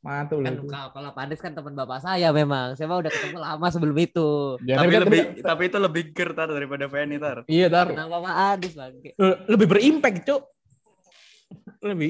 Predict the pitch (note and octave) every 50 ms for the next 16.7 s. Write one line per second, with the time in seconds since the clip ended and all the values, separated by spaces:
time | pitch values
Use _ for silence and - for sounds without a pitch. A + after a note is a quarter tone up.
0 | F#3 A3 A#3 B3 A#3 A3 - - G3 F#3+ D#3+ D3 D3 D3+ D#3+ - _ _ F#3+ E3+
1 | A#3 B3 C4+ A#3+ - - - _ _ _ _ _ _ _ _ _ _ _ _ _
2 | _ _ - G3 G#3+ C4 C4+ C#4 D4 D4 - A#3+ A#3 G#3+ A3+ A3 - - _ _
3 | _ _ - G#3+ G#3+ A3 A#3 F#3+ E3+ E3+ F3+ F#3+ G3+ G3+ G#3 G#3 - _ _ _
4 | _ - E3+ F#3+ A3 A#3 B3 C#4+ C4+ B3+ F#3+ D3 E3 D3 D3+ D3+ D#3+ E3+ F3+ F3+
5 | F3+ F3+ F3+ F3 C#3+ E3 G3 A3 G3+ F3 D#3 F3 G3 G3+ G#3 F#3+ G3 _ _ _
6 | _ _ _ _ _ - D#3 D3 D3+ D#3 - E3 - - D#3 D3 D3 D#3+ E3 D#3+
7 | C#3+ D3 D3+ C#3 C#3 C3 D3+ D3+ D#3 D#3+ - - D#3 D3 C#3+ E3 F3 F3 _ _
8 | _ _ _ _ _ _ _ C#4+ A3+ E3 C#3+ C#3+ C#3 B2+ B2 C#3 C#3 G3 F#3+ G3
9 | G3 F#3 G3+ A3+ A3+ - - - E3 F#3+ D4 D4 G#3+ G3+ D#3+ D#3 D3 D3 D3 D3
10 | D3 D3 E3 D3+ F#3 A3 B3+ A#3+ G3 - A#3 B3+ G#3 A#3 - - A3+ - - -
11 | - C#4+ - C#3+ - - - B3+ - E3+ D#3 D3+ C#3+ B2+ - - - D3+ D3 D3
12 | D3 D3+ D3 D3 B2 B2 B2 - C#3+ C#3+ D3 D3 F3 E3 E3 - F#3 D#3+ D3+ D3
13 | C#3 C#3 B2+ C3+ C#3 C3 C3+ C3+ D3 D3+ D3+ B2+ B2 C3 - B3 C#3+ C3+ B2+ A#2+
14 | C3 B2+ B2 B2+ A#2+ B2+ A2+ A#2 C3 C#3 C3+ - C3+ C3+ D3 D#3 D3+ D3+ E3 D#3+
15 | D#3+ E3+ E3+ E3 D3+ C#3+ C#3 C#3 C#3 C3+ C3 B2 A#2+ B2+ C3+ C#3 D#3 - D3 C3+
16 | C#3 D3+ D3 D3 B2 - - F3+ E3 C#3+ - - -